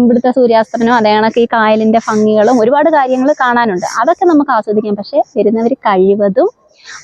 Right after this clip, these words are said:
അപ്പുറവും ഇപ്പുറവും നടക്കാതിരിക്കാൻ ശ്രമിക്കണം. അപ്പോഴേ ഇവിടെ വരേണ്ട വഴി എന്ന് പറഞ്ഞു കഴിഞ്ഞാൽ നമ്മൾ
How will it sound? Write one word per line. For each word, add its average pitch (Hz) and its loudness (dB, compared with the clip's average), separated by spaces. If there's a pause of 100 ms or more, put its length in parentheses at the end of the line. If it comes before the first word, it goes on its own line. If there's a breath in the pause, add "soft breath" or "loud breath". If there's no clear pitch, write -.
അപ്പുറവും 254 -2
ഇപ്പുറവും 240 -2
നടക്കാതിരിക്കാൻ 220 -2
ശ്രമിക്കണം. 170 -4 (580 loud breath)
അപ്പോഴേ 285 -2
ഇവിടെ 277 2
വരേണ്ട 285 2
വഴി 233 0
എന്ന് 294 2
പറഞ്ഞു 269 2
കഴിഞ്ഞാൽ 254 2
നമ്മൾ 269 2